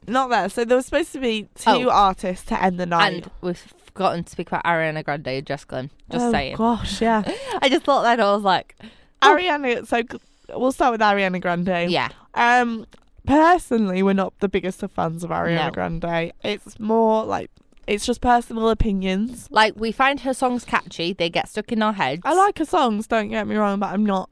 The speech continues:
Speaker 1: too personally keen on
Speaker 2: On
Speaker 1: her.
Speaker 2: her as a person.
Speaker 1: But saying that,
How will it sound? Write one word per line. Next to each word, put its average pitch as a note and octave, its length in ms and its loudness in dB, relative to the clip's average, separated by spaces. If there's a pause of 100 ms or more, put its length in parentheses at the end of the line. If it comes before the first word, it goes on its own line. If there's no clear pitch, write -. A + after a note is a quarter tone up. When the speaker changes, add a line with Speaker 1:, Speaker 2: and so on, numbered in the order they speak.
Speaker 1:
too A3+ 220 -6
personally G3 480 -2
keen F#3 320 -10
on F3 160 -4
Speaker 2:
On F3+ 60 -2
Speaker 1:
her. F#3 160 2
Speaker 2:
her C#3+ 420 -2
as D#3 160 -6
a D3 60 -8
person. C3+ 580 -10 (160)
Speaker 1:
But A3+ 320 8 (680)
saying C#4+ 720 0
that, F3+ 400 0